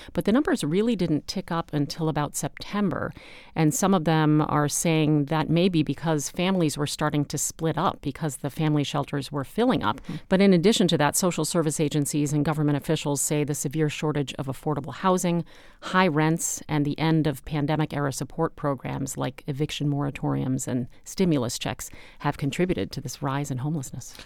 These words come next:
Speaker 2: Are there other signs of an overall increase in homelessness among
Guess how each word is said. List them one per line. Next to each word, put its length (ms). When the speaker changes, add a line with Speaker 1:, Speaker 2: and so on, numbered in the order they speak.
Speaker 2:
Are 80
there 180
other 400
signs 520
of 240
an 200
overall 380
increase 380
in 80
homelessness 520
among 460